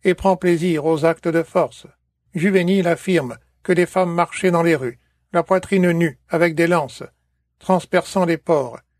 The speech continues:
et grimpant sur des poteaux. Ce n'est pas mon type de femme. Mais il y avait toutes ces choses. Juvénile ajoute aussi que elle dominait son mari.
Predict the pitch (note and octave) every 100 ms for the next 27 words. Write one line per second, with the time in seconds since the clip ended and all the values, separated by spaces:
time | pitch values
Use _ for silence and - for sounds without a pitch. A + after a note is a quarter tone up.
0 | _ F3+ E3 F3+ F3 F#3 F3 - E3+ E3
1 | D#3+ E3+ - A#2+ - _ _ _ _ _
2 | _ - A3 F#3+ F#3+ F3 D#3+ - F3+ E3+
3 | D#3 D3+ D#3 C3 A2 - _ _ F#3+ G3+
4 | F#3+ _ _ G#3 F#3+ F#3 F#3+ G#3 F#3 F#3+
5 | - G3 D3 A2 A2 _ _ - D3+ G3
6 | F3+ F3 G#3 E3+ F#3 G3 E3+ - F#3+ G3+
7 | D#3+ D#3+ - _ _ _ F3 D#3+ F3+ G#3
8 | F#3+ F#3 F3 F3+ E3+ C#3 A2